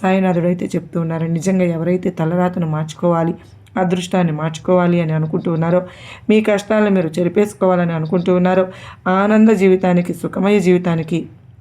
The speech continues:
స్వాగతం పలకాలి అని అనుకుంటున్నారు వారు ప్రతి ఒక్కరూ కూడా. మిస్ చేయకుండా, స్కిప్ చేయకుండా వీడియోనైతే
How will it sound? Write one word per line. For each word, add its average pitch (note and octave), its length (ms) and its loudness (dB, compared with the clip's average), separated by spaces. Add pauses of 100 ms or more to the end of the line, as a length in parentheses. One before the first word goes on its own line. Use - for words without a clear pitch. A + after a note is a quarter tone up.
స్వాగతం D#3+ 520 -4
పలకాలి D#3+ 500 -4
అని D#3 120 -2
అనుకుంటున్నారు D#3 540 -4
వారు D#3 140 -2
ప్రతి F3+ 440 -2
ఒక్కరూ D#3+ 400 -4
కూడా. F3 300 -2 (1400)
మిస్ B3 280 2
చేయకుండా, G3 480 2
స్కిప్ - 540 -8
చేయకుండా F3 400 0
వీడియోనైతే E3 560 -2